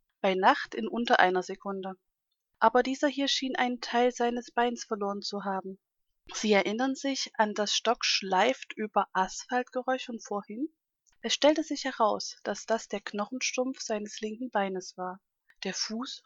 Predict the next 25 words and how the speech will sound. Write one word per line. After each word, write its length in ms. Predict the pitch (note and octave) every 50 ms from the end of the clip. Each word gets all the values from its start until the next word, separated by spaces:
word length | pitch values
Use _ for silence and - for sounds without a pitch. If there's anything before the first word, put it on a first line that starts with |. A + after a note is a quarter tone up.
| _
und 200 | - - C4 C4 D4
ein 140 | D4 C#4
Teil 240 | - - C#4 C#4 C#4
des 120 | C4+ C#4+ -
Schienbeins 720 | - - - C4 B3+ B3 A#3 - G#3+ G#3+ A3 A3+ - -
war 100 | A3 G#3
nämlich 360 | G#3 G#3 G#3+ A3 A3 - -
abgerissen, 640 | - - _ - G#3+ G#3 - G3 F#3 - G3 F#3+ F#3+ _ - - _
und 200 | - G#3 G#3 F3+
da, 320 | G3+ G3+ G#3 A#3 C4 C4 - _ -
wo 100 | G#3+ G#3
die 180 | - G#3+ G#3
zerfranste 680 | - - G3 F#3+ - - - G3+ A#3+ C#4+ - - D4 C4
Hose 280 | A#3 A#3+ B3 - - -
aufhörte, 640 | - G#3 A3 - - A#3 A3+ A3+ - B3 A#3+ B3 - _ -
schimmerte 560 | - - - B3+ B3+ C#4 C#4 C4+ - B3+ A3+
weißer 320 | G#3+ G#3 G#3 G#3+ - A#3+
Knochen, 520 | - - - G#3+ G#3 G3 - - F#3 F#3 - _ - - - -
der 80 | G#3
über 140 | G3+ - G#3
den 180 | G3+ G3 - -
Asphalt 460 | F#3+ G3 - - - - A#3 A#3+ A#3
der 80 | A3+
Straße 540 | G#3+ - - - - G#3 G3 F#3+ - F#3+ F3+ -
rieb. 180 | F3 F3+ -